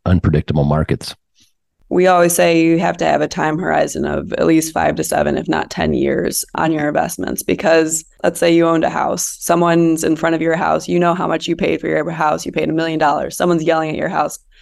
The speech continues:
Speaker 2: "It's only worth four hundred grand, it's only worth four hundred grand." Doesn't really matter what they think, because you know what you paid for it, you know what it's worth, and you know what eventually you can sell it for. So I, I think when you have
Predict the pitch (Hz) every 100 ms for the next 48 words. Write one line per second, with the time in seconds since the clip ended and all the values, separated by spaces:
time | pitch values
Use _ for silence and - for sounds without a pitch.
0 | - - - 294 285 277 269 269 269 262
1 | 226 233 175 160 - _ 302 285 277 269
2 | 254 247 240 175 - _ _ - 302 277
3 | 262 233 175 165 - 185 - 165 165 160
4 | 156 - - - 175 185 175 170 196 208
5 | 190 185 175 160 160 165 165 139 - _
6 | _ _ - 185 180 180 175 175 156 147
7 | - 165 160 165 165 - - 160 160 -
8 | 156 151 147 143 135 - - - - 170
9 | - - - _ _ - 170 170 170 170
10 | 156 160 - 165 170 180 170 - - _
11 | - 170 175 170 170 160 160 160 156